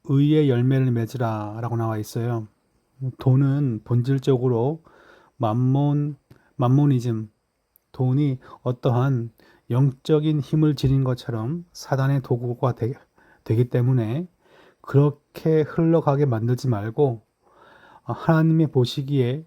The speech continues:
신령한 열매를 맺도록 그렇게 하라. 오히려 반대로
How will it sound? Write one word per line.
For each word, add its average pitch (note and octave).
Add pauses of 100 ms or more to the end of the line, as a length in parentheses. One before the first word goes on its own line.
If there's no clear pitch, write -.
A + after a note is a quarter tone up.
신령한 D3+
열매를 B2+
맺도록 B2 (120)
그렇게 -
하라. A#2 (760)
오히려 C3+
반대로 C3